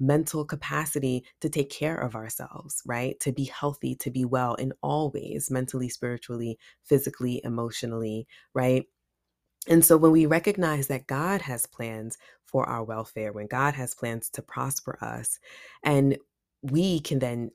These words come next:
pick up that mantle and walk through it, right? We can recognize that no matter how many messages we have to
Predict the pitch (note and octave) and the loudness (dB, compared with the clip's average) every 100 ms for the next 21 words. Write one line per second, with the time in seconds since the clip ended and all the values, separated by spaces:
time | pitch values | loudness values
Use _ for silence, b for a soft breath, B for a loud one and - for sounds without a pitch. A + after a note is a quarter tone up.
0 | - G3 - - E3+ - B2 B2+ B2+ C#3 | -8 -8 -2 0 0 0 -4 -2 -2 -2
1 | - A#2+ - A#2+ A#2+ A#2+ - - B2+ - | -4 -8 -6 -4 -4 -4 -8 -8 -8 -8
2 | - - _ _ _ _ _ _ - A#2+ | -10 -16 _ _ _ _ _ _ -6 -2
3 | B2 - C3+ C3 C3 B2+ C#3 D#3+ C#3 C3 | -2 -2 -2 0 2 4 4 2 2 0
4 | B2+ B2 A#2+ - A#2 - B B B D3 | 2 0 -2 -4 -6 -6 B B B 6
5 | D3 C3+ C3+ - C#3+ - E3 F3+ E3 E3 | 8 8 6 4 -4 0 4 4 4 4
6 | D3+ C#3+ D3 D3 C#3 C3 B2+ B2+ - C#3 | 4 4 2 2 2 2 0 -4 -4 0
7 | C#3 C3 B2 B2 - B B - - D3 | 2 2 0 -4 -8 B B -6 0 4
8 | C3+ B2+ | 4 2